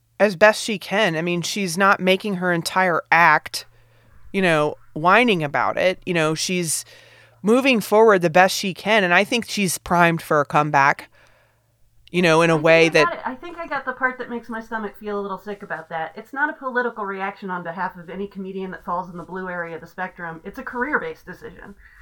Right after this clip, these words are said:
Speaker 1: Yeah.
Speaker 2: It's that, like, shark, shark blood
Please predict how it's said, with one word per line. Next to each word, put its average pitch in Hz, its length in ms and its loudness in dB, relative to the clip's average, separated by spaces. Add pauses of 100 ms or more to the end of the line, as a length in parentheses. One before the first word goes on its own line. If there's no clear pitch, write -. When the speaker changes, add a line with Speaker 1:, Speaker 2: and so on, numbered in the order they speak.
(180)
Speaker 1:
Yeah. - 280 -4
Speaker 2:
It's 208 140 -14
that, 196 400 -4 (420)
like, 165 220 -14 (500)
shark, 226 520 -6 (360)
shark 233 400 -4
blood 202 480 -4